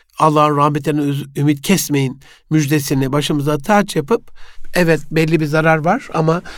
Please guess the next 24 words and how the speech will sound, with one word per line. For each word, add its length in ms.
geçen 320
yılın, 320
iki 240
bin 80
yirmi 200
üçün 260
bu 80
zararını 420
ben 120
iki 240
bin 60
yirmi 160
dörtte 280
şu, 200
şu 160
stratejiyle 680
telafi 400
edeceğim 440
diye 260
yeni 220
yılda 400
bize 380
destek 400
verecek 500